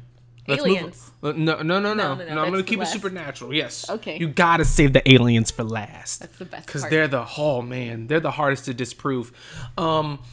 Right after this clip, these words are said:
Speaker 1: werewolves.
Speaker 2: No.
Speaker 1: Vampires.
Speaker 2: No.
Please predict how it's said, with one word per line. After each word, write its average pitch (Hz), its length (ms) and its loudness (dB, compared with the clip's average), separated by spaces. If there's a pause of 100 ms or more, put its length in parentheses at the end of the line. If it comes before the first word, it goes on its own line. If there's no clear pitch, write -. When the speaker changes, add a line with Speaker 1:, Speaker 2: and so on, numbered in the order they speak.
(1600)
Speaker 1:
werewolves. 139 640 -4 (300)
Speaker 2:
No. 151 380 -12 (160)
Speaker 1:
Vampires. 117 880 -2
Speaker 2:
No. 151 420 -12